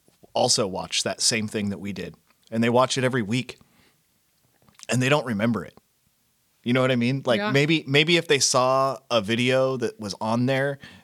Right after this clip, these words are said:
Speaker 1: they would be like, "Oh, I remember that." But they wouldn't be like, "I remember that from Funniest Home Videos."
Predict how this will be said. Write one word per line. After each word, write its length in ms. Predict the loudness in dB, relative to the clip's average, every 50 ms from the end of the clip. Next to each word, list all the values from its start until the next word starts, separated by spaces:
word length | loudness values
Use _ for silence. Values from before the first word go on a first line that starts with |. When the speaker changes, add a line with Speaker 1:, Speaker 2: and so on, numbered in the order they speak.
| _ -6
Speaker 1:
they 100 | -4 -2
would 160 | -2 -2 -2
be 140 | -2 -2 -2
like, 440 | -2 -2 -4 -6 -8 -12 -16 _ _ _ -6
"Oh, 240 | -4 -4 -2 -2 -2
I 80 | -4 -2
remember 300 | -2 -2 -2 -2 -2 -2
that." 280 | -4 -4 -6 -6 -8 _ -20 -20 -18 -8 -4
But 100 | -2 0
they 100 | 0 2
wouldn't 220 | 2 2 0 0
be 120 | 0 2 2
like, 300 | 2 2 0 -2 -8 -12 _ 0
"I 60 | 0 2
remember 320 | 2 2 2 2 2 2
that 260 | 2 2 2 0 -2
from 460 | -4 -2 0 0 0 0 -2 -4 -6 -4
Funniest 360 | 0 0 0 0 0 -2 -2
Home 180 | -2 -2 -2 -2
Videos." 460 | -2 -2 -2 -2 -4 -4 -6 -6 -8